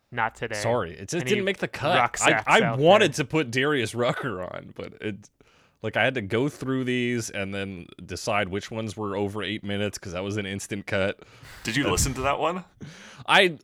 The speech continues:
Speaker 2: I skimmed through it. <laughs>
Speaker 3: I listened to the whole thing out of interest to see why anybody would make this song eight minutes, and it's just, like, beat for beat, like, the entire song, and then just two extra minutes of a country guitar solo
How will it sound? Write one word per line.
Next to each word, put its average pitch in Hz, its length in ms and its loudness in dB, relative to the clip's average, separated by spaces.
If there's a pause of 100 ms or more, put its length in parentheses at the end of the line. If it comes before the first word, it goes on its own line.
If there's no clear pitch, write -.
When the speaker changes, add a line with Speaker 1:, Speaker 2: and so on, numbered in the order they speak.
(140)
Speaker 2:
I 139 120 4
skimmed 107 420 -2
through 92 260 -6
it. - 200 0
<laughs> - 60 -8 (280)
Speaker 3:
I 107 100 2
listened 110 380 0
to 117 80 0
the 101 60 2
whole 104 200 -2
thing 95 260 -6
out 87 140 0
of 87 80 -2
interest 90 380 -6
to 95 80 -6
see 95 180 0
why 82 320 0
anybody 87 420 -4
would 85 160 -4
make 85 400 -6
this - 280 -4
song 95 340 -2
eight 92 180 -2
minutes, 92 460 -4 (400)
and 95 160 -2
it's 90 160 -2
just, - 240 -2
like, 87 340 -4 (640)
beat 127 220 -4
for 107 140 -2
beat, 90 320 -4
like, 87 160 -4
the 95 100 -2
entire 87 380 2
song, 85 320 0
and 85 120 -2
then 85 120 -2
just 82 180 -8
two 98 180 -2
extra 85 300 -2
minutes 82 300 -6
of 85 100 -4
a - 40 -6
country 85 360 -4
guitar 80 320 -2
solo - 480 -4